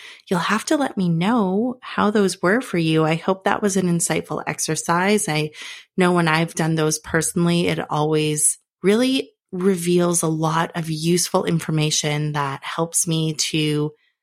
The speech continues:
truly understand where I'm at and what some of those things going on beneath the surface are. And in, and then from there, it helps me to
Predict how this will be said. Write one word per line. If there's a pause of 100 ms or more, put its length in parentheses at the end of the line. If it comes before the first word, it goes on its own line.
(360)
truly
understand
where
I'm
at (100)
and
what
some
of
those
things
going
on
beneath
the
surface
are. (460)
And (280)
in, (260)
and
then
from
there,
it
helps
me
to